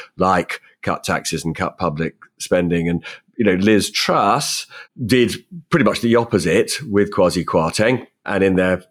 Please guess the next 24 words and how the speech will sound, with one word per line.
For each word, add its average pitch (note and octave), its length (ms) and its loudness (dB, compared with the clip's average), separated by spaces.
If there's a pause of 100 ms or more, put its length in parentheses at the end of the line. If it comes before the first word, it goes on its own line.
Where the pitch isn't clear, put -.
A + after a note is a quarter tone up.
(120)
notorious F#2+ 840 2
mini F2 220 4
budget, E2+ 540 0 (500)
she - 320 2
made A2+ 340 4
these A2+ 240 2
so-called A#2 420 2
unfunded A#2 800 2 (120)
tax F#2 360 -4
cuts. - 300 -4
In F#2+ 60 2
other F#2+ 140 4
words, F#2 440 4 (320)
she G2 240 0
borrowed G2 500 4
money F2+ 280 2
to E2+ 120 -4
cut - 280 -4
taxes, F#2+ 600 0 (280)
and G2+ 400 0 (300)
the G2+ 160 0
rest G2+ 240 2
is F2+ 120 0
appalling F2+ 760 0